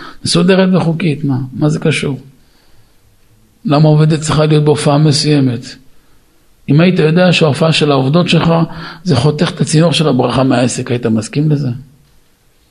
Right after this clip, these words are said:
היית מסכים לזה? למה? אתה כל כך מתאמץ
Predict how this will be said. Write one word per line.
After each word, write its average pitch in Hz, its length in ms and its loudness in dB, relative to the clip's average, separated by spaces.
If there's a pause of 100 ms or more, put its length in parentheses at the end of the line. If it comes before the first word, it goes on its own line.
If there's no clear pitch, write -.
(1400)
היית 151 220 0
מסכים 156 460 -2
לזה? 147 200 -2
למה? 151 280 -4 (1160)
אתה - 140 -2
כל 131 140 0
כך 165 140 0
מתאמץ 143 760 0